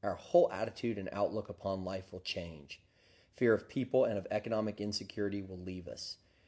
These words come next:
We will intuitively know how to handle situations which used to baffle us. We will suddenly know, we will suddenly realize, excuse me, that God is doing for us what we could not do for ourselves.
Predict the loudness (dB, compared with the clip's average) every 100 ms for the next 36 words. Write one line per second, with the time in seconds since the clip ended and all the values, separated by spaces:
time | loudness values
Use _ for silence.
0 | _ -8 2 4 4 0 0 4 8 8
1 | 6 6 6 6 2 0 0 4 4 4
2 | 2 2 2 2 0 -2 -6 -6 -4 -4
3 | -2 -4 -2 -4 -6 -8 -6 -6 -8 _
4 | _ _ _ _ _ _ -6 -4 -4 -2
5 | 0 2 2 0 -2 -2 -4 -6 -10 -14
6 | _ _ _ _ _ _ _ _ _ _
7 | 2 4 8 8 8 4 2 0 0 -4
8 | -10 -14 -16 -18 -18 -6 -2 -2 -2 -6
9 | -4 -4 -4 -6 -8 -8 -10 -10 -10 -10
10 | -16 _ _ _ _ _ -14 -12 -12 -12
11 | -12 -10 -12 -14 -18 -18 -16 -14 -10 -10
12 | -12 -18 -16 -16